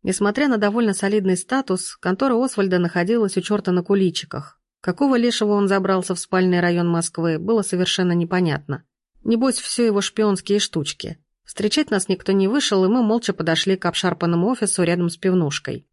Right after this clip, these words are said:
Отличало его только наличие на стоянке шикарного чёрного Роллс-Ройса. Между прочим, того самого, который я заказывал себе, но который кто-то увёл у меня из-под носа.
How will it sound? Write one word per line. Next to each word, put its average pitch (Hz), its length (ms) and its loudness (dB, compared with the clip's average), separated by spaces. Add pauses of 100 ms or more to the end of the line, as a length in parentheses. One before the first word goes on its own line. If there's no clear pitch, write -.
(160)
Отличало 226 500 0
его 208 220 2
только 202 300 -2
наличие 185 460 0
на 175 100 2
стоянке 208 680 0
шикарного 185 600 0
чёрного 180 480 0
Роллс-Ройса. 170 760 -2 (420)
Между 196 300 0
прочим, 196 360 0
того 185 240 0
самого, 190 420 0
который 180 400 0
я 196 160 2
заказывал 185 540 0
себе, 185 460 0
но 151 240 0
который 170 500 -2
кто-то 170 320 0
увёл 175 280 2
у 175 40 2
меня 170 280 2
из-под 175 320 -2
носа. 147 420 -2